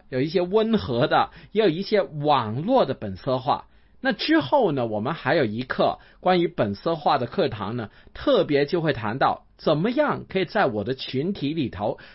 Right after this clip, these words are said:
实践本色化，更加重要的是，怎样由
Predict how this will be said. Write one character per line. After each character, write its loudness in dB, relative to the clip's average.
实 -2
践 0
本 -10
色 -4
化， -4
更 0
加 2
重 -2
要 0
的 -6
是， -6
怎 0
样 2
由 2